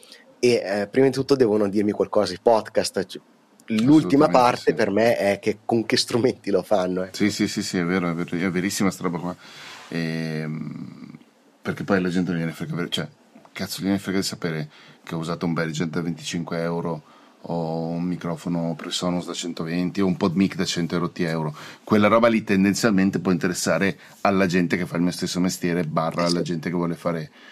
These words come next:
Speaker 2: un podcast di qualche tipo. Non mi sta mettendo a fuoco sto stronzo.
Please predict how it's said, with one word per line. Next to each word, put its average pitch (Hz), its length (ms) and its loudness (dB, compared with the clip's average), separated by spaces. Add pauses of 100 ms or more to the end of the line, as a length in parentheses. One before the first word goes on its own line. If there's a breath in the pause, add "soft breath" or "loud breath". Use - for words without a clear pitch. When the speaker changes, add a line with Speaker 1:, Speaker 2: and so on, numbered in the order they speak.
(160 loud breath)
Speaker 2:
un 85 140 -4
podcast 90 380 -4
di 90 60 -4
qualche 85 260 -8
tipo. 80 320 -8
Non 92 180 2
mi 127 100 4
sta 117 200 -4
mettendo 95 360 -2
a - 40 -4
fuoco - 280 -8
sto - 180 -16
stronzo. - 560 -14